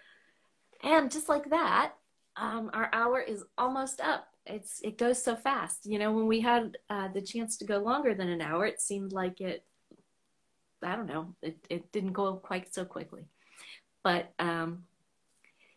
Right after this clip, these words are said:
yeah, so I am gonna just say, um, I will see you guys next week, um, probably on Tuesday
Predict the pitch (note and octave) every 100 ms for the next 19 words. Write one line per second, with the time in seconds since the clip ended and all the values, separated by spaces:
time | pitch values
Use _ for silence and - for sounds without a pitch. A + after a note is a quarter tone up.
0 | _ _ _ _ _ _ G#3 D4 A3 D#3
1 | - - - - - - A3 G#3+ - A#3
2 | C#4+ C4 A#3+ A3 G#3 G#3 G3+ - G3+ F#3+
3 | F#3 F#3 F#3+ _ - F#3 F#3 F3 F3 F3+
4 | - _ _ _ _ _ _ _ _ _
5 | _ - - _ _ _ _ _ _ _
6 | _ _ _ _ _ _ _ - G3 G3+
7 | G3+ G3 B3+ C4 F3+ E3+ F3 F3+ F3+ -
8 | A#3+ - G#3+ - - E3+ D#3+ F3 - F3+
9 | G#3+ G#3+ E3+ E3+ F3 G3 F3 - D3+ D#3
10 | -